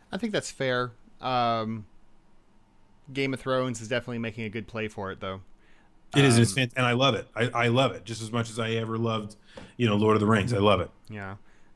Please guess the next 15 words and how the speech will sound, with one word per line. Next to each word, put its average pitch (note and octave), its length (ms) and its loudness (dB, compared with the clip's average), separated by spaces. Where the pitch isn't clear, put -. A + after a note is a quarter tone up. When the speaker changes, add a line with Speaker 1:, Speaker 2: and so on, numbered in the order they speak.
Speaker 1:
but, G#2+ 340 -8
uh, A2 240 -6
I A#2+ 100 -4
don't, B2 240 -6
I A2+ 120 -10
don't A#2 160 -6
see A#2 200 -10
any A2 140 -6
huge, A2+ 640 -8
new, G#2+ 440 -6
groundbreaking G2+ 880 -10
fantasy. F#2+ 640 -14
Uh, F#2 1500 -10
Harry B2+ 280 -6
Potter. A2 640 -8